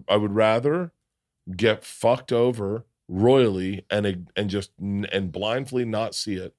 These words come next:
than, uh, blissfully not see it than have to confront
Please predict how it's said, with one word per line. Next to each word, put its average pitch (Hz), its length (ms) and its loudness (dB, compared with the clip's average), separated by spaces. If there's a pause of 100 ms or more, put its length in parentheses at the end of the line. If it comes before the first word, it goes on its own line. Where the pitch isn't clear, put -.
(560)
than, 98 580 0
uh, 92 320 -2
blissfully 131 440 2
not 113 320 -2
see - 160 -4
it 92 220 -6 (520)
than 104 200 0
have 104 160 -4
to - 80 -16
confront 90 420 -8